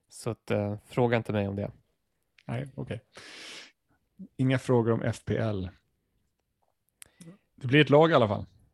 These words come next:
Speaker 2: Nej, jag ska
Speaker 1: Ja,
Speaker 2: inte
Speaker 1: det
Speaker 2: fråga.
Speaker 1: blir det väl. Jag måste ju
Speaker 2: Mm.
Speaker 1: försöka slå min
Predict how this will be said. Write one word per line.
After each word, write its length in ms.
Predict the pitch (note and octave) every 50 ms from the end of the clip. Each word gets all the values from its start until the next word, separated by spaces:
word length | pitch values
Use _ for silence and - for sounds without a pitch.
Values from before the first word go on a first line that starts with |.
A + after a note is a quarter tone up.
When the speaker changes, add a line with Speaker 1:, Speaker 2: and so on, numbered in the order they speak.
| _ _ _
Speaker 2:
Nej, 160 | - C#3 C3
jag 200 | C3+ C#3 C#3+ C#3+
ska 80 | C#3+ D3
Speaker 1:
Ja, 60 | D3
Speaker 2:
inte 120 | D3 C#3
Speaker 1:
det 40 | D3
Speaker 2:
fråga. 100 | C3+ A#2+
Speaker 1:
blir 100 | C3+ C3
det 60 | B2
väl. 200 | A#2 A#2 A2+ A#2 A2+ - - - _ _ _ _ _ _ _ _
Jag 100 | - -
måste 160 | A#2+ B2 -
ju 40 | B2+
Speaker 2:
Mm. 60 | B2+ B2
Speaker 1:
försöka 560 | - B2 - - A#2+ A#2 A#2 A#2 B2 - -
slå 300 | - - - C3 B2+ A#2+
min 300 | A2+ A2 G#2+ G#2+ G#2+